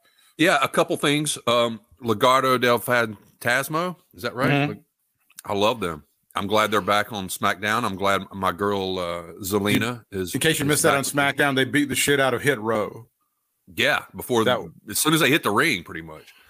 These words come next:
Speaker 2: They were beating, they had, they had, uh, masks on, and Zelina, who looks,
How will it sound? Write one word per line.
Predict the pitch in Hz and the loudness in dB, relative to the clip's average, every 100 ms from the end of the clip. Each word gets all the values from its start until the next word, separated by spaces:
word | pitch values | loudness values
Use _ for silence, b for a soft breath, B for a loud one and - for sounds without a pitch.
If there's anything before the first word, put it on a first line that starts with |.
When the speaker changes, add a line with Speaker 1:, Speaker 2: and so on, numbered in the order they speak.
| - | -2
Speaker 2:
They | 156 | 0
were | 156 | 0
beating, | 123 151 156 143 | 0 0 2 2
they | 143 | 2
had, | 135 127 | 0 0
they | 143 | 2
had, | 139 127 123 | 2 0 -6
uh, | 139 120 | -2 -2
masks | 123 143 160 - - | 0 2 2 0 0
on, | 147 139 139 | 2 4 4
and | 131 | 0
Zelina, | 120 135 147 220 147 | 0 0 2 2 2
who | 135 | 0
looks, | 127 160 156 - - | 2 2 4 -2 -6